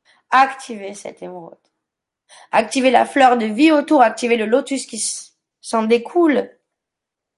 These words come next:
Et expandons maintenant. Vous méritez ce projet. Que vous le croyez ou non. Alors visualisez-le en face de vous.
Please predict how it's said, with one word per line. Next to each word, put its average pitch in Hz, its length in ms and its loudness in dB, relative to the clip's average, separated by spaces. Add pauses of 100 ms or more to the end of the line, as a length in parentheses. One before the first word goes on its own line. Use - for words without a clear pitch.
(480)
Et 233 200 0
expandons 226 540 -2
maintenant. 196 460 -12 (1600)
Vous 226 340 -2
méritez 185 520 -6
ce - 140 -16
projet. 165 440 -16 (2500)
Que - 80 -10
vous 214 160 -2
le 233 100 0
croyez 254 480 0
ou 220 140 -4
non. 185 220 -10 (680)
Alors 220 260 4
visualisez-le 269 920 2
en 220 160 0
face 247 300 2
de 226 100 -6
vous. 180 280 -14